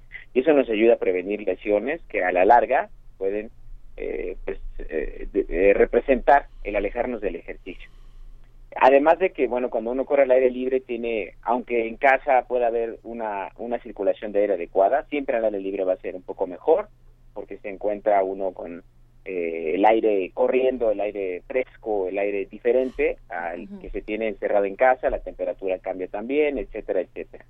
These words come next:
Speaker 1: No significa que no se pueda hacer en casa, simplemente que no hay que exagerar, que si se puede elegir el momento de salir a correr, es preferible hacerlo, salir a correr.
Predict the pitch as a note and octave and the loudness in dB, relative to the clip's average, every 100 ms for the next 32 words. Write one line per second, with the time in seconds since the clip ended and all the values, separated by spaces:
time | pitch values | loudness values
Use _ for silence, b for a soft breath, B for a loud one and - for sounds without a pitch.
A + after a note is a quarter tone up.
0 | - C#3 E3+ A3+ G#3 - D3+ - E3 - | -6 0 0 0 -6 -6 -4 0 0 0
1 | - - - - - A2+ A2 G#2+ G#2 G#2+ | -20 -20 -20 -20 -14 -4 -2 0 0 0
2 | G#2+ A#2 D#3 F3+ D3+ E3 D#3 C#3+ D3+ C#3+ | -2 0 -2 -2 -2 0 0 0 -4 -4
3 | C#3 F3+ A2 A#2 A#2 A#2+ A2 A2+ A2 - | 0 0 -2 -14 -6 -6 -4 -6 -8 -8
4 | F#2+ G2+ A2+ A#2+ - G2+ G#2+ C3 F3 - | -4 -2 0 -2 -4 -4 2 4 4 0
5 | G#2 - - F#2+ - A#3 C4+ G#3+ D3 D3+ | -12 -18 -14 -4 2 2 0 -6 -8 -8
6 | D3+ C3 G#2 G2 A2+ C3+ B2 A#2+ G#2 A2 | -6 -6 -6 -10 -6 -6 -6 -8 -6 -6
7 | - F2+ C#3 - - _ - - - - | -6 0 2 0 -10 _ -20 -14 -12 -6
8 | A#2 F#2 G#2+ B2 C3 - _ _ F#2 - | -6 -4 -4 -2 -2 -4 _ _ 0 0
9 | - F#2 F#2+ G#2 - F#2 E2+ | -10 -10 0 0 0 -6 -6